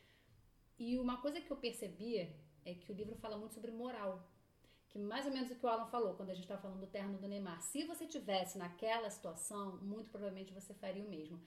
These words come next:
É, ele, ele levanta essa questão da moral no sentido de por que que é errado jogar? Por que que é errado você ganhar dinheiro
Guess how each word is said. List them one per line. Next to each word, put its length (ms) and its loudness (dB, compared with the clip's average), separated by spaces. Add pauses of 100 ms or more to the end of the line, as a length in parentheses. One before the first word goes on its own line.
(760)
É, 480 -2
ele, 220 0 (100)
ele 200 0
levanta 440 4
essa 160 -2
questão 320 -4
da 80 -4
moral 520 2
no 160 -6
sentido 560 -6
de 360 -2 (680)
por 140 -2
que 120 -8
que 100 -8
é 40 -4
errado 480 0 (120)
jogar? 340 -6
Por 100 -6
que 120 -10
que 80 -6
é 40 0
errado 260 -2
você 200 -4
ganhar 240 0
dinheiro 360 -2